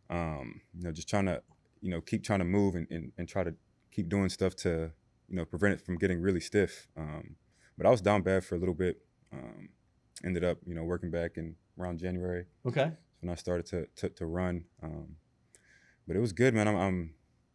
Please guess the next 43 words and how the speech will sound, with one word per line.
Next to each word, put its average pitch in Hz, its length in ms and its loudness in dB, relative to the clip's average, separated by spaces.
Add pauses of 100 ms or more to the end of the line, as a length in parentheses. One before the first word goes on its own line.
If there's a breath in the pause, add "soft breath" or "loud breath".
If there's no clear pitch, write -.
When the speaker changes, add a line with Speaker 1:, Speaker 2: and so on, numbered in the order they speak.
(180)
Speaker 1:
healthy 123 340 8
now. 127 380 12
I 107 40 10
was 90 200 2
rehabbing. 123 600 10
I 107 80 10
got 117 220 10
right. 123 300 12
So 98 300 0 (100)
I'm 98 100 -2
ready 113 100 2
to 104 40 4
hit 110 60 2
the 98 60 -4
ground 110 260 4
running. 120 240 4 (100)
Speaker 2:
Okay, 190 240 12
so 185 120 6
take 185 220 10
us 190 120 4
to 220 80 4
Nashville. 180 560 2 (160)
Uh, 120 240 0 (300)
Zach 147 460 2
Wilson 143 680 2 (160)
is 120 160 0
out 127 240 6
there 127 200 2
throwing 139 380 -2
to 113 60 0
you. 113 240 0
We've 113 200 -2
seen 127 300 0
this 120 220 0
on 113 140 0
social 123 340 0
media. 123 300 -2
How 117 120 6
did 156 100 4
that 151 100 6
all 151 140 6
come 135 200 -2
about? 131 340 -2